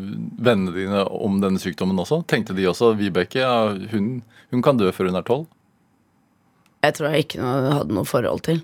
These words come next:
Speaker 1: Nei.
Speaker 2: Og det tror jeg fordi at jeg har aldri hatt noe forhold til det. Det som syns på meg,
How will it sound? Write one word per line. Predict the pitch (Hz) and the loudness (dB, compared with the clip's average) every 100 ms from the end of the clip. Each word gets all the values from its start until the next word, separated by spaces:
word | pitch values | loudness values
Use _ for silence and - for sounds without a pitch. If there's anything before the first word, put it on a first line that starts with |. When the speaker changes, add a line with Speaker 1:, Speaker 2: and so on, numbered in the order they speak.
| _ 170 | _ -12
Speaker 1:
Nei. | 156 - 226 | -10 0 4
Speaker 2:
Og | |
det | 277 | 4
tror | 330 254 | 4 2
jeg | 226 | 2
fordi | 269 | 2
at | 226 262 | 0 0
jeg | 202 175 175 | 0 2 4
har | 185 196 185 | 6 6 4
aldri | 160 160 175 147 - _ _ _ _ - | 0 2 2 0 -6 _ _ _ _ -2
hatt | 185 | 0
noe | 190 | 2
forhold | 180 165 202 | 2 2 4
til | 254 | 4
det. | 240 196 | 4 2
Det | 185 | 0
som | 214 | 0
syns | 208 196 160 - | -6 -4 -6 -4
på | 160 | 2
meg, | 185 339 | 4 4